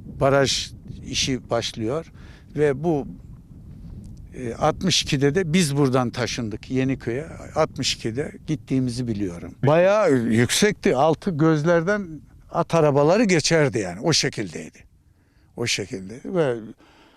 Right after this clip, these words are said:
baharın Mart, Nisan aylarında çok coşkun su olurdu.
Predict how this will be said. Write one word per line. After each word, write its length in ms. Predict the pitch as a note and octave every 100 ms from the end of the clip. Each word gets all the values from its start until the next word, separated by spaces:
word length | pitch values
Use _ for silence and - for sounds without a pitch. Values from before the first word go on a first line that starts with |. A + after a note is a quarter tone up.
| _ _ -
baharın 680 | C3 D3 F3 D#3 C3+ D#3 - _ _ _ _ _ _ _
Mart, 420 | A#2 B2 C#3 -
Nisan 360 | C#3 A#2 D#3+ E3
aylarında 560 | C#3 B2 A#2+ A#2+ C3 F#3+
çok 360 | - E3 -
coşkun 480 | - C#3 - - F3
su 260 | - - G3
olurdu. 440 | A#2+ G2+ E2